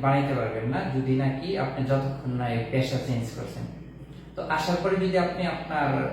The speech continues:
নিজের টাকা দিয়ে অথবা কোম্পানি আপনাকে ওই ভিসা পরিবর্তন করে দেয়, পেশাটা পরিবর্তন করে দেয়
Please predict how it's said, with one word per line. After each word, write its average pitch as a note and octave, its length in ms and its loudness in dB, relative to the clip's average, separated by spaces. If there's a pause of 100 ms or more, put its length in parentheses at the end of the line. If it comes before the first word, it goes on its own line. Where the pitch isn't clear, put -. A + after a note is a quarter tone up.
(880)
নিজের E3 280 2
টাকা D#3 240 4
দিয়ে C#3 180 4
অথবা C#3 360 4
কোম্পানি C#3 460 2
আপনাকে C#3+ 640 0 (300)
ওই A#2+ 500 4 (180)
ভিসা C3+ 340 0
পরিবর্তন F3 520 2
করে B2 160 0
দেয়, A#2+ 260 0
পেশাটা C#3 360 0
পরিবর্তন C#3+ 640 0
করে B2 160 0
দেয় - 200 0